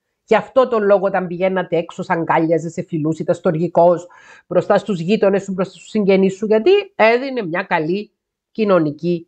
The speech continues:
εικόνα. Και όσα μου έχεις γράψει μέσα σε παρενθέσεις για το πώς διαχειρίζεται και τη δουλειά του και τη σχέση του με αφεντικό του, επίσης δείχνουν έναν τύπο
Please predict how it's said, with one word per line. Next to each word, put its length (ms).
εικόνα. 480
Και 140
όσα 220
μου 60
έχεις 240
γράψει 380
μέσα 180
σε 120
παρενθέσεις 680
για 120
το 100
πώς 160
διαχειρίζεται 560
και 140
τη 100
δουλειά 540
του 80
και 120
τη 100
σχέση 280
του 80
με 60
αφεντικό 460
του, 200
επίσης 480
δείχνουν 500
έναν 420
τύπο 480